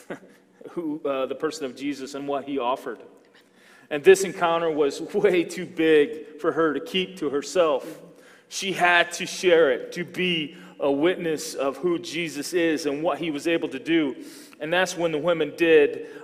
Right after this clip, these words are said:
uh, and that's what this woman did in that moment. She, in this encounter, it changed her, not only her, but her, her community. You see, this woman shared her short story, and it was only like a, from what we get, is just like a,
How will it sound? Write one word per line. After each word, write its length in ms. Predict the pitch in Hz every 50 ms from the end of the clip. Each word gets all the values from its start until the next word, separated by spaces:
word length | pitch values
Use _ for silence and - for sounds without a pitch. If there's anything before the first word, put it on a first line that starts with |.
| - -
uh, 520 | - 139 131 123 123 127 127 - 131 135
and 120 | 160 165 170
that's 160 | 180 190 -
what 120 | 214 208
this 120 | - 156 -
woman 260 | 185 190 190 175 156 -
did 160 | - 220 208
in 120 | 165 151
that 140 | 156 151 143
moment. 360 | 147 160 208 208 180 151 -
She, 260 | - - 180 180 165 - - - - -
in 160 | 190 202 214
this 200 | 220 208 208 202
encounter, 600 | 196 175 - - - 196 208 220 196 165 143 - - - -
it 80 | - 160 -
changed 420 | - - 214 220 233 226 196 - 175
her, 100 | 175 170
not 220 | 185 202 208 196
only 220 | 208 208 196 180
her, 280 | - - - 220 214 208
but 160 | - 180 156
her, 220 | 143 - 147 127 165
her 160 | 160 185 175
community. 960 | - - - 151 151 151 175 208 226 220 202 160 139 120 - - - - - - - - - - _ _ _ _ _ _ _ - - _ _ _ _
You 100 | - 185
see, 200 | - - 208 208
this 180 | 202 202 202 208
woman 460 | 185 190 - 202 208 196 180 202 - - -
shared 880 | - - - - - 214 202 202 202 202 185 147 127 107 - - - - - - - -
her 140 | - 185 -
short 360 | - - - 196 208 202 202
story, 380 | 202 - 202 196 190 175 151
and 80 | 151 175
it 60 | 214
was 120 | 208 196 208
only 300 | 220 220 208 202 190 185
like 240 | 180 175 170 -
a, 120 | 156 147 143
from 220 | 143 - 170 165
what 220 | 160 185 202 165 175
we 100 | 208 208
get, 280 | - 160 165 160 -
is 280 | - 147 147 131 - -
just 180 | 185 185 -
like 220 | 190 185 175 160 127
a, 100 | 107